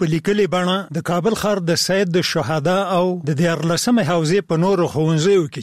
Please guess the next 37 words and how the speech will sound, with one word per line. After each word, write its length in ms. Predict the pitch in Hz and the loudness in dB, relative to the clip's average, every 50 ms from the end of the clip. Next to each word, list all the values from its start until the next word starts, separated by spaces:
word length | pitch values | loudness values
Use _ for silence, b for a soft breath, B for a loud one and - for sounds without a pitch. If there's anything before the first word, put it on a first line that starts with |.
| - - | -10 -12
چې 360 | - 85 85 - - - 139 | -12 -14 -16 -18 -10 -6 -6
د 80 | 170 - - | -4 -2 0
ښوونکو 360 | 180 214 262 247 233 240 214 175 | 2 2 2 2 2 0 0 0
د 80 | 170 - 180 | -2 -2 -2
کموالي 480 | 170 165 160 170 202 220 208 175 170 - - | -2 0 0 2 2 2 2 0 0 -2 -2
ستونزه 360 | - 196 214 214 185 190 190 170 | 0 2 2 2 2 2 2 0
لري، 240 | 185 180 170 180 170 147 - - | 0 0 0 0 0 -2 -2 -4
په 100 | 160 160 | -2 0
رضاکارانه 840 | 175 170 160 180 175 165 - 170 160 160 160 165 170 170 214 220 180 175 | 0 0 2 0 0 0 0 0 0 0 0 0 0 0 0 0 2 2
ډول 260 | 180 165 147 135 123 - - 156 | 0 0 0 -4 -6 -6 -4 -4
تدریس 420 | 156 127 123 151 185 202 - - - - | -2 -2 -2 -2 -2 -2 -2 -4 -4 -2
ته 60 | 185 180 180 180 - - - | -2 -2 -2 -4 -6 -6 -2
چمتوالی 580 | 175 165 165 123 156 170 175 180 175 160 165 156 - | 0 0 0 0 0 0 0 2 0 0 -2 -2 -2
ښودلی 480 | - 170 160 139 165 170 123 - - - 98 | -2 -2 0 0 0 -2 -2 -4 -8 -10 -12
دی. 100 | 92 - - - - - _ _ - 123 123 214 | -12 -12 -12 -14 -18 -20 _ _ -10 -4 -2 0
دغه 180 | 214 208 220 - - 202 | 0 0 0 -2 0 -2
تدریس 400 | 185 143 143 170 196 214 - - | -2 0 0 0 0 0 0 0
ته 180 | - 196 160 170 175 | 0 0 0 0 0
داوطلب 520 | 165 156 - 160 170 175 202 196 180 196 196 | 0 0 0 -2 0 0 0 0 0 0 2
او 20 | 190 180 160 | 2 0 0
د 140 | - 147 175 160 208 | -2 -2 -2 0 0
دغه 180 | 202 214 190 - - | 0 0 0 0 0
چارې 340 | 196 202 196 196 185 - 185 | 0 0 0 0 0 0 0
تنظیمونکي 840 | 180 165 151 156 170 160 170 175 175 208 208 185 - - 123 107 87 80 - - - 147 165 | 0 2 2 2 2 2 2 2 2 2 2 0 -2 -4 -10 -12 -14 -16 -10 -6 -2 0 2
امان 360 | 170 175 196 220 208 185 135 - | 2 2 2 2 2 0 -2 -2
فرهمند 560 | - 180 170 - - 180 175 185 196 202 185 160 | -2 -4 -2 -2 -2 0 2 2 2 2 2 2
وویل، 420 | 175 190 185 185 180 175 165 160 135 - - | 2 0 2 2 0 0 0 -4 -4 -4 -4
له 160 | 180 185 175 240 | -2 0 0 0
دغه 200 | 233 190 208 190 - 208 | 0 0 -2 -2 0 -2
کاره 300 | 208 202 185 196 190 151 | -2 0 0 0 0 0
د 160 | 180 170 180 | 0 0 2
دوی 80 | 214 208 151 170 180 | 2 0 0 0 -2
هدف 280 | 160 190 180 135 147 156 185 | -2 -2 -4 -4 -2 -2 -2
دا 80 | 180 175 | 0 0
دی 160 | 175 180 160 | 0 -2 -2
چې 460 | - 180 175 175 147 127 120 - 147 143 | 0 0 0 0 -2 -4 -4 -4 -4 -2
زده 180 | 113 196 175 | -2 -2 -2